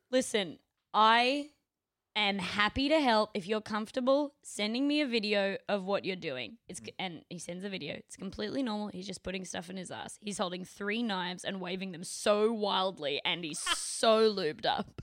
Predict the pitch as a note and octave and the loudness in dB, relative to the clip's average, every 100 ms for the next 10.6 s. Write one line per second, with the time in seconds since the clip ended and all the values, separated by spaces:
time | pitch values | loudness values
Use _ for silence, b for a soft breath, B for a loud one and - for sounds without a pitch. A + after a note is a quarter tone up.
0 | A#3 G3+ A#3 E3+ D#3 D#3+ C4+ C#4+ C4 A#3+ | -14 4 6 6 4 0 -2 0 0 0
1 | - F3 - E3+ C3 C3 D3+ F#3 - D3+ | 2 0 0 -10 -8 -4 -2 -2 -2 2
2 | D#3 D3+ D3 C3+ C#3 A2+ _ - A2+ G3 | 2 2 0 0 0 -2 _ 0 4 4
3 | D#3 F3+ - - E3+ C#3+ E3 - G#3 A3+ | 4 2 4 6 6 6 0 -2 0 2
4 | A#3+ B3+ A#3+ - - C4 A3 G#3 G#3+ - | 4 6 4 2 6 8 10 8 6 6
5 | C4 - B3+ C4+ B3+ A#3+ A3 - C#4 B3 | 6 8 8 8 6 6 4 4 8 8
6 | G#3 G3+ D#3+ - E3 D3 C#3 D3 - - | 8 4 0 -2 -2 0 0 -2 -6 0
7 | C#4+ C4+ C4+ A#3 C4 C4+ C#4 B3+ A3+ - | 6 8 6 6 4 4 2 2 0 2
8 | B3 G#3+ G#3 F3 _ D#3+ D3+ - - F3 | 4 4 2 -2 _ 2 2 2 0 2
9 | F#3 E3 G3+ G3+ F3+ F#3+ F3+ F#3 F#3 D#3+ | 4 4 6 6 6 4 4 8 8 8
10 | E3 E3+ F#3 G#3+ A3 | 6 4 2 0 -2